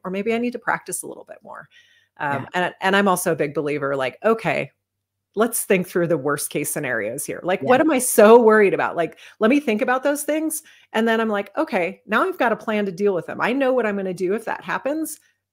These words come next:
Speaker 1: Now I need to let it go, uh, and
Speaker 2: Yes.
Speaker 1: move forward."
Speaker 2: I love that. And y-, I'm a big proponent of visualization as well. I was a competitive athlete growing up, and that is something that you do before competition. You know, you, you see yourself nailing the jump,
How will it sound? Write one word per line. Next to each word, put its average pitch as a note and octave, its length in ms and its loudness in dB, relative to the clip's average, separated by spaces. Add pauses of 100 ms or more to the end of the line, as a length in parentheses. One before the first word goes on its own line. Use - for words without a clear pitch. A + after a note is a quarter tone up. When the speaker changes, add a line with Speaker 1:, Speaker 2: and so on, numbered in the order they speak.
Speaker 1:
Now F3+ 260 -2
I G#3 80 0
need F#3 180 -2
to E3 80 -2
let D3+ 200 0
it - 120 -12
go, - 120 -12 (600)
uh, - 200 -12
and E3 140 -4
Speaker 2:
Yes. - 20 -4
Speaker 1:
move D#3 200 -4
forward." - 440 -12 (640)
Speaker 2:
I D3+ 40 -6
love D3+ 220 -4
that. D3+ 280 -8
And E3+ 200 -2
y-, F#3 160 -2
I'm F#3 220 4
a F3+ 40 2
big F3+ 200 2
proponent E3 420 -4
of D3 40 -4
visualization C#3 720 -2
as C3+ 160 -4
well. C3+ 120 2
I C#3+ 60 4
was C3+ 100 -2
a C3+ 40 -4
competitive C3+ 520 -6
athlete C3 400 -6
growing F3 360 -2
up, F#3+ 220 -2 (480)
and C3+ 540 -2
that C#3+ 300 2
is D#3 140 -4
something D#3 340 -4
that D3+ 160 -2
you F3 180 -6
do D#3 420 0
before C3 320 -8
competition. D#3+ 800 -8
You D3+ 100 -10
know, C#3 80 -4
you, D3 380 -4
you E3 140 -4
see - 260 -4
yourself E3+ 600 0
nailing F3 400 0
the D3 80 0
jump, B2+ 360 -4